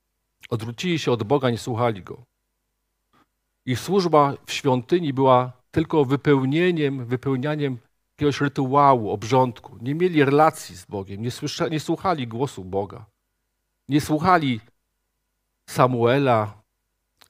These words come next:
nie słuchali swojego ojca Helego. Czy można było odwrócić tę bitwę? Czy można byłoby zmienić jej losy? Myślę, że tak.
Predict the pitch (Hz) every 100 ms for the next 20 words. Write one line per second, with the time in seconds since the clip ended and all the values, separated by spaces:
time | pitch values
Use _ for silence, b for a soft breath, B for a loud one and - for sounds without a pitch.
0 | _ 113 117 - 120 151 131 113 107 107
1 | _ _ _ _ _ _ _ _ _ _
2 | - - 113 104 104 113 113 101 101 95
3 | - - _ _ _ _ _ _ _ _
4 | _ _ _ _ _ _ _ _ _ _
5 | _ _ _ _ - 147 135 170 160 143
6 | 151 131 131 139 143 123 123 - 143 147
7 | 143 - 120 135 135 127 131 113 120 127
8 | 117 120 113 101 _ _ _ _ _ _
9 | _ _ _ _ _ - 120 117 - 131
10 | 131 143 147 - 170 101 92 - -